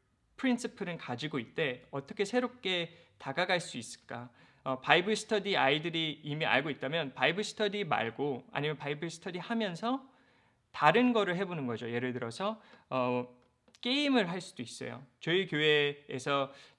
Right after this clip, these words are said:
어, 제가 이거 준비하기 위해서 저희 그 에듀케이션 디파트먼트 패스터한테 물어봤어요. 어,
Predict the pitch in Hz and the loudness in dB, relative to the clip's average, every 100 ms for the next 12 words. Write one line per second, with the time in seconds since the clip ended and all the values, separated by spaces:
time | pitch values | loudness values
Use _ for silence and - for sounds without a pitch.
0 | _ - 127 123 139 139 143 135 - - | _ -6 -4 -2 -2 4 4 2 -8 -12
1 | 139 135 131 135 127 - 151 170 160 131 | -4 -2 0 -2 -2 -6 -2 0 0 0
2 | 123 135 131 131 123 117 - - - _ | 0 0 2 2 0 -4 -18 -20 -20 _
3 | - 135 127 127 127 139 _ _ _ - | -6 -2 0 0 -4 -8 _ _ _ -12
4 | 127 123 131 180 208 208 196 160 156 143 | -8 0 0 2 0 0 0 -4 -4 -6
5 | 131 214 214 - 170 147 143 131 123 180 | -4 -4 -4 -2 0 0 -2 -6 0 2
6 | 202 113 - - - _ _ _ _ _ | 2 0 -8 -14 -16 _ _ _ _ _
7 | _ _ - 127 120 120 120 | _ _ -4 0 0 0 -6